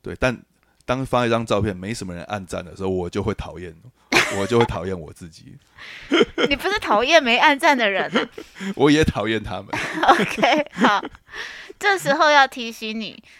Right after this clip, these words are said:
Speaker 2: 应该适时的放下手边工作，或者白天多到户外走走。你喜欢到户外走走吗？
Speaker 1: 我喜欢到热闹的地方走走，我喜欢看到人。
Speaker 2: 哦。
Speaker 1: 对，我到户外，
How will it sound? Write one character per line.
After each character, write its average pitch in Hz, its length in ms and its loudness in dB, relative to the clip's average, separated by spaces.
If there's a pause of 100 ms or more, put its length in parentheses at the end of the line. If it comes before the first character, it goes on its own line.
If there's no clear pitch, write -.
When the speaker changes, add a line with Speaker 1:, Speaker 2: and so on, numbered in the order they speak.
(240)
Speaker 2:
应 392 220 -8
该 359 220 2
适 349 260 -4
时 226 220 -6
的 226 160 0
放 262 260 0
下 233 200 -2
手 - 340 -8
边 240 240 -2
工 233 300 -4
作， 226 260 -4
或 294 240 2
者 208 340 -10 (120)
白 208 200 2
天 302 300 -2
多 277 240 -2
到 247 260 0
户 302 260 -2
外 240 220 4
走 180 280 -6
走。 180 260 -10
你 233 80 -6
喜 - 140 -10
欢 196 160 -8
到 220 100 -8
户 220 160 -10
外 196 160 -2
走 151 160 -12
走 - 200 -16
吗？ - 200 -20 (520)
Speaker 1:
我 110 200 -8
喜 87 260 -14
欢 101 800 -8 (260)
到 107 160 -6
热 104 260 -6
闹 92 180 -10
的 85 80 -16
地 90 100 -16
方 85 240 -18
走 - 220 -20
走， - 180 -20
我 113 100 -8
喜 127 80 -8
欢 98 120 -10
看 113 120 -12
到 104 140 -6
人。 - 180 -16 (280)
Speaker 2:
哦。 151 580 -14
Speaker 1:
对， 101 100 -6
我 95 160 -4
到 143 220 2
户 131 300 -2
外， 98 200 2